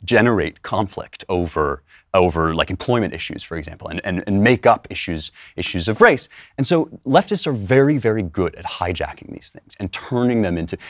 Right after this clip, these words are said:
and, and the, the real problem there is that now, right,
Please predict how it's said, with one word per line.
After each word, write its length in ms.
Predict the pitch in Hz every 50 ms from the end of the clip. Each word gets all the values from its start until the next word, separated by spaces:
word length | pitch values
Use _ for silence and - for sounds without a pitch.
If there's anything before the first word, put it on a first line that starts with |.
| - -
and, 140 | - 135 147 - -
and 200 | 127 139 147 - _ _ 139 - - _ _ _ _ -
the, 260 | 110 107 120 135 127 -
the 140 | 110 110 101
real 300 | 98 104 151 247 277 220
problem 480 | - - - 73 73 - - - - -
there 200 | - - - - - - _
is 140 | 110 104 101
that 120 | 107 -
now, 480 | - 113 110 156 185 151 92 78 73 78 80
right, 280 | 78 80 82 92 -